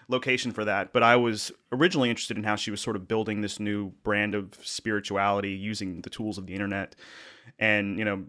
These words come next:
specifically targeting people who, you know, were depressed and maybe suicidal.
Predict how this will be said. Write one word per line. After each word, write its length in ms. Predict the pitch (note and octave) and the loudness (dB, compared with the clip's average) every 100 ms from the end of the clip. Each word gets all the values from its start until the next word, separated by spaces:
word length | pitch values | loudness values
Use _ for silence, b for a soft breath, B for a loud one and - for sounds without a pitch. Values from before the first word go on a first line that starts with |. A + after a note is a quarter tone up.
| - | -6
specifically 560 | - C3+ - C3 A#2 | -4 -2 0 0 0
targeting 800 | A2 B2 B2+ A#2 A2 A2 G#2 G#2+ | 2 6 6 6 0 0 -4 -6
people 380 | G2 A#2+ A#2 G#2+ | -8 -6 -4 -4
who, 600 | G#2+ A2 G#2+ G#2 G2+ F#2+ G2+ | -4 -4 -4 -6 -8 -10 -10
you 100 | A2 | -6
know, 120 | F#2+ | -4
were 200 | F#2+ A2 | -4 -4
depressed 500 | G2+ A2+ G#2+ G#2 - | -4 0 2 2 -2
and 360 | G#2+ G2+ F#2+ G2 - - - | -6 -6 -6 -8 -12 -16 -12
maybe 180 | - F#2+ | -10 -8
suicidal. 560 | - A2+ - G#2+ G#2+ | -6 -2 0 0 0